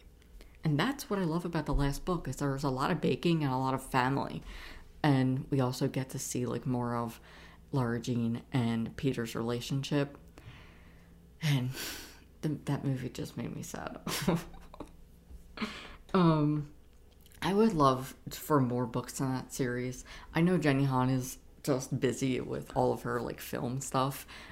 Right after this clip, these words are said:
but please, Jenny, come back to me. I want more books by her. Another one is Perks of Being a Wallflower. I think that's my first ever book to movie adaptation that I watched. I remember reading the book in high school, and I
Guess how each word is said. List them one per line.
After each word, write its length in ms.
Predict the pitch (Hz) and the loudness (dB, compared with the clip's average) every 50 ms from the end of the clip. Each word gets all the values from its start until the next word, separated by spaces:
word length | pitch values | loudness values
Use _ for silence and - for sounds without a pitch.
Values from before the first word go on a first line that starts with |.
| - - | -12 -8
but 220 | - 123 113 110 - - - - - - - - - - - | -6 -4 -4 -6 -8 -10 -16 -20 -20 -20 -20 -20 -20 -18 -18
please, 360 | - - 151 147 143 135 139 | -6 2 4 4 4 4 2
Jenny, 300 | - - 139 120 123 117 | 2 2 2 2 2 -2
come 240 | 113 - - 123 123 | -4 -2 -2 -2 2
back 300 | 117 117 117 - - - | 4 4 2 2 0 -4
to 100 | - - | -6 -6
me. 300 | - - - - - - - | -4 -4 -6 -8 -10 -8 -6
I 100 | - 131 | -4 -4
want 360 | 127 127 127 131 127 131 - | -2 0 0 0 0 -2 -2
more 200 | 139 127 127 131 | -4 -4 -4 -4
books 340 | 135 - 127 123 135 - - | -4 -2 -2 -4 -2 -4 -2
by 140 | - 135 127 | -2 -2 -2
her. 300 | - - - - - - - - - - - - - - | -2 -4 -6 -8 -8 -10 -14 -16 -18 -16 -16 -16 -2 2
Another 320 | 190 180 180 190 196 208 190 | 4 6 6 6 6 8 8
one 240 | 170 175 175 170 170 | 8 8 8 8 6
is 300 | - - 156 147 147 - | 6 6 6 6 6 4
Perks 240 | - 160 143 - | 2 2 2 2
of 80 | 170 131 | 4 6
Being 180 | 156 147 143 135 | 6 6 6 6
a 80 | 127 | 4
Wallflower. 800 | 120 113 120 127 135 131 - - 139 135 131 131 135 135 135 - - | 4 4 6 6 4 4 2 0 0 2 4 4 4 2 2 2 2
I 80 | 135 135 | 0 0
think 240 | 135 - 143 151 151 | 2 2 0 2 2
that's 200 | 220 226 220 - | 2 2 2 2
my 140 | 214 208 165 | 2 2 0
first 540 | 165 - - - 143 139 160 - - - - - - | -2 -4 -2 0 2 2 2 0 -2 -6 -6 0 2
ever 460 | 139 131 117 120 131 127 131 127 131 - - - - - - | 2 2 4 2 2 2 2 2 -2 -4 -8 -10 -10 -4 4
book 160 | - 151 143 - | 4 4 4 6
to 80 | - 151 | 4 4
movie 340 | 135 135 135 123 139 131 | 4 4 4 2 2 0
adaptation 500 | 131 131 131 - - 135 - - 143 127 | 0 0 -2 -2 -6 -4 -2 -2 0 0
that 100 | 120 123 | 0 0
I 120 | 120 120 123 | 0 0 0
watched. 720 | 117 - - - 107 110 113 - 277 277 - - - - - - - - - - - - - | -2 -2 -2 0 0 2 2 2 2 2 0 -2 -4 -4 -8 -10 -10 -10 -10 -10 0 2 4
I 60 | 160 | 6
remember 440 | 151 160 156 160 180 208 226 214 180 | 6 6 6 6 4 4 4 4 4
reading 300 | 147 147 143 165 165 151 | 4 4 6 6 6 6
the 80 | 147 | 4
book 300 | 123 - 151 147 - - - | 4 2 2 2 0 -2 -2
in 120 | 143 131 | -2 0
high 180 | 127 139 139 143 | 2 4 4 4
school, 580 | 143 143 - - 165 151 151 147 151 156 151 - - - - - - - - - | 4 2 2 4 6 6 6 6 6 4 0 -4 -10 -12 -12 -12 -12 -2 4 6
and 540 | 151 135 131 131 131 131 127 127 - - - | 8 8 8 8 6 4 2 0 -2 -2 0
I 600 | - 131 127 127 127 131 135 135 127 127 135 139 | 0 2 4 4 2 2 2 2 0 0 -2 -2